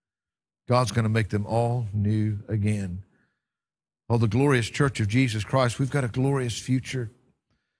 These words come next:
We've got a destiny that's like nobody else. We've got a destiny that's an eternal destiny,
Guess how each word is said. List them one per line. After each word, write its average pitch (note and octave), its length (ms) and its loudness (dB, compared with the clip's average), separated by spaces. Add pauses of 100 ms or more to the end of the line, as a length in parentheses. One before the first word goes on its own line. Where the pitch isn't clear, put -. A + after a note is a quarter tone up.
(240)
We've C#3 140 4
got D#3+ 140 8
a C3 60 2
destiny D3+ 540 2
that's C3 220 0
like C#3+ 420 0 (840)
nobody F3 600 4
else. - 540 -4 (960)
We've D3+ 120 4
got D#3+ 160 6
a C#3 60 4
destiny E3+ 560 4
that's - 460 2
an C#3+ 120 2
eternal E3 400 0
destiny, D3+ 560 0